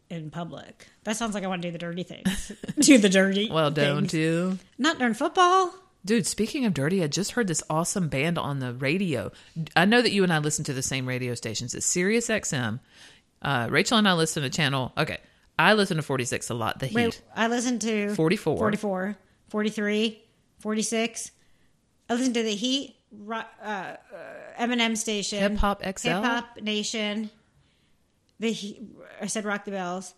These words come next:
Speaker 1: Fly.
Speaker 2: Okay, what number is that one?
Speaker 1: Forty-something.
Speaker 2: Okay.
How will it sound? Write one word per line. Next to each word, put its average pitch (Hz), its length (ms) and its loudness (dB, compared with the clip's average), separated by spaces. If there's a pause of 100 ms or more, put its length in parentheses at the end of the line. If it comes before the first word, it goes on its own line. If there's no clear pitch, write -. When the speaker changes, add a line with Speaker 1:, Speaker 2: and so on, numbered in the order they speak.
(360)
Speaker 1:
Fly. 226 600 4 (560)
Speaker 2:
Okay, 165 460 -4
what 165 140 -2
number 165 180 0
is 143 80 -4
that 139 220 -4
one? 110 160 -12 (640)
Speaker 1:
Forty-something. 214 840 -8 (260)
Speaker 2:
Okay. 139 360 -12